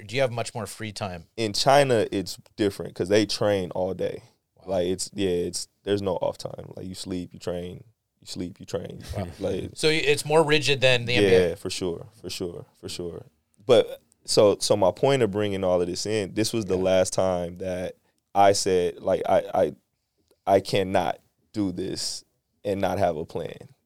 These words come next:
Speaker 2: you know? Um, when I got cut, uh, they said they wanted me to score more. I'm averaging twenty point triple doubles. I'm like, "I don't know how much more I can <laughs>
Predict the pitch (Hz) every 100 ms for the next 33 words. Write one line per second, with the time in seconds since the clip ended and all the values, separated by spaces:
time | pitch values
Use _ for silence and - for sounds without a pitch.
0 | _ _ 101 92 87 87 - - 104 92
1 | 98 110 107 101 95 - 87 85 - _
2 | _ _ _ _ _ _ _ 95 92 85
3 | 85 - - _ _ _ 98 92 - 87
4 | 87 92 90 - 92 78 - 101 95 90
5 | - - 90 90 87 85 - 90 87 -
6 | 87 85 90 85 87 92 87 85 87 87
7 | 85 85 82 87 80 _ 113 -